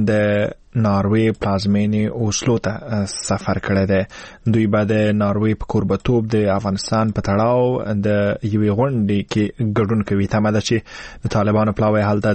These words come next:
د، امریکا له خاص استازي او همدارنګه د اروپایي ډیپلوماتانو سره په بېلابېلو موضوعګانو باندې خبرې وکړي. ناروې وایي چې د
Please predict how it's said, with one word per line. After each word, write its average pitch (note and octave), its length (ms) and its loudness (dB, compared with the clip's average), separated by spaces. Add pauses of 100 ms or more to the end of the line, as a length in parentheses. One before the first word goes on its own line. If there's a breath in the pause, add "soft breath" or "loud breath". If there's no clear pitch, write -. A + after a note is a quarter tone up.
د، - 20 2 (680)
امریکا G2+ 420 0 (200)
له G2 100 -6
خاص A2 240 0
استازي A#2 280 0
او G#2+ 60 2
همدارنګه G#2 400 2
د G2+ 160 2
اروپایي G2+ 480 2 (120)
ډیپلوماتانو G2 600 0
سره A2+ 180 2 (380 loud breath)
په G#2+ 140 0
بېلابېلو G#2 460 2
موضوعګانو G2+ 500 0
باندې G#2 200 0 (280)
خبرې G2 320 2
وکړي. G#2 240 0 (560 loud breath)
ناروې G#2+ 260 2
وایي A2+ 240 2
چې A2+ 80 2 (160)
د G#2 180 2